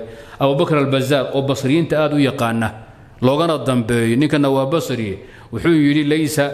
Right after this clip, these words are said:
به بأس." Labada tawthiiq ma aysan sheegin. Almuhim, ninka Axmed bin Hanbal wuxuu yidhi waa thiqa. Bal wuxuu gaadhsiiyey, asagaaba ka sarreeya xagga xifdiga mararka qaarkood. Rag waaweyn oo Sufyaan ath-Thawri uu ka mid yahay iyo Shucbe ay ka mid yihiin xagga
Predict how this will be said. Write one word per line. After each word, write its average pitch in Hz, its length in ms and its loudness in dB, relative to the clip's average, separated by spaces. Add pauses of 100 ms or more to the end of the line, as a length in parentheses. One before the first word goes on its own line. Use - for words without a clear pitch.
(160)
به 135 260 0
بأس." 131 320 -4 (600)
Labada 143 420 0
tawthiiq 139 440 -2
ma 139 140 0
aysan 123 300 0
sheegin. 123 580 -2 (220)
Almuhim, 147 320 2
ninka 156 240 0
Axmed 147 220 -2
bin 131 80 -4
Hanbal 139 180 -2
wuxuu 139 140 -2
yidhi 135 100 2
waa 120 120 0
thiqa. - 340 -4 (720)
Bal 151 120 4
wuxuu 156 280 2
gaadhsiiyey, 147 800 2 (340)
asagaaba 147 540 0
ka 175 100 -2
sarreeya 127 600 -2
xagga 143 260 -6
xifdiga 135 400 -2
mararka 143 380 0
qaarkood. 113 400 -4 (260)
Rag 165 160 2
waaweyn 156 340 2
oo 131 40 2
Sufyaan 151 320 -2
ath-Thawri 143 320 0
uu - 80 0
ka 135 80 0
mid 151 160 2
yahay 151 320 0 (380)
iyo 139 160 2
Shucbe 143 300 -4
ay 127 120 -2
ka 139 80 2
mid 151 180 0
yihiin 143 300 2
xagga 143 260 -2